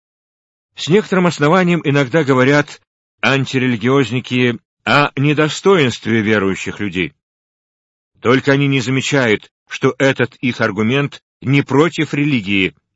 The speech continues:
а сам он чисто религиозный. Да, в мире было и есть много христиан и пастырей лишь по имени.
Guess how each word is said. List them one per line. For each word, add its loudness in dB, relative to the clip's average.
а 0
сам 0
он 0
чисто -6
религиозный. -2
Да, 2
в -2
мире 0
было -2
и 0
есть 0
много -2
христиан 0
и -2
пастырей -2
лишь -2
по 0
имени. -6